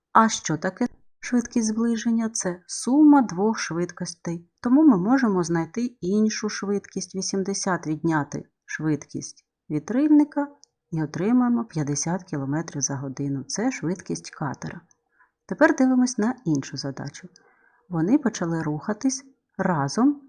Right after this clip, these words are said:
з однієї точки, але в протилежних напрямках. Ось ці стрілочки нам це показують. Можемо скласти задачу. Від пристані, наприклад, у протилежних напрямках вирушили катер і вітрильник.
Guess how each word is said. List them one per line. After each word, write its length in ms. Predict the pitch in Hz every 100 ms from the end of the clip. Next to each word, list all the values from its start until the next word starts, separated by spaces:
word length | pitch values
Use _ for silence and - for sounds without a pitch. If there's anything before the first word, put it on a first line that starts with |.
| _ _ _ _ _ _ _ -
з 160 | 180 -
однієї 640 | 226 208 226 170 139 131
точки, 580 | 131 175 - - 294 - -
але 380 | 160 147 208
в 140 | 285 -
протилежних 800 | 185 180 156 160 240 247 240 -
напрямках. 680 | 226 180 147 135 147 151 -
Ось 160 | 196 -
ці 180 | - 151
стрілочки 580 | - 160 247 262 -
нам 220 | 196 180 196
це 140 | 196
показують. 680 | - 180 170 135 131 147 - _ _ -
Можемо 440 | 143 165 240 277
скласти 420 | 269 165 175 - 165
задачу. 500 | 185 135 - - 165 _ _ _ _ _ _ _ _ -
Від 280 | 294 - -
пристані, 600 | 151 139 - 190 202 214 -
наприклад, 720 | 240 240 233 226 226 220 - - - -
у 100 | 262
протилежних 760 | 254 254 240 190 151 139 -
напрямках 720 | 160 147 151 220 247 302 302 208
вирушили 640 | 214 165 151 - 131 139 -
катер 440 | 190 294 320 339 - _ _ _ -
і 80 | 302
вітрильник. 640 | 233 151 131 123 123